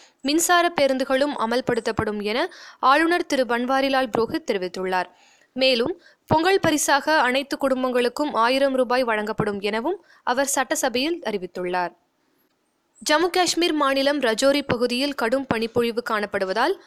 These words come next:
இயல்பு வாழ்க்கை கடுமையாக பாதிக்கப்பட்டுள்ளது. சென்னை மெட்ரோ ரயில் நிறுவனம் எம் ஜி எம் ஹெல்த் கேருடன் இணைந்து மெட்ரோ ரயில் நிலையங்களில் இலவச மருத்துவ பரிசோதனை முகாமை நடத்துகிறது.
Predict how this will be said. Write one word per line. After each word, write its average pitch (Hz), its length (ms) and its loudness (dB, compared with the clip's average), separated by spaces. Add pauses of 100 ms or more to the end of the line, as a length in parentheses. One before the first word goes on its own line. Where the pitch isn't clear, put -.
(140)
இயல்பு 349 400 0
வாழ்க்கை 269 380 0
கடுமையாக 262 680 0
பாதிக்கப்பட்டுள்ளது. 185 880 -4 (880)
சென்னை 339 400 2
மெட்ரோ 311 420 2
ரயில் 254 260 4
நிறுவனம் 247 480 0
எம் 233 220 0
ஜி 269 160 0
எம் 277 160 0
ஹெல்த் 233 280 -2
கேருடன் 226 480 -2
இணைந்து 208 520 -2
மெட்ரோ 247 420 -2
ரயில் 254 280 2
நிலையங்களில் 226 640 -2
இலவச 262 440 -2
மருத்துவ 240 420 -2
பரிசோதனை 226 600 -2
முகாமை 214 440 -6
நடத்துகிறது. 180 840 -6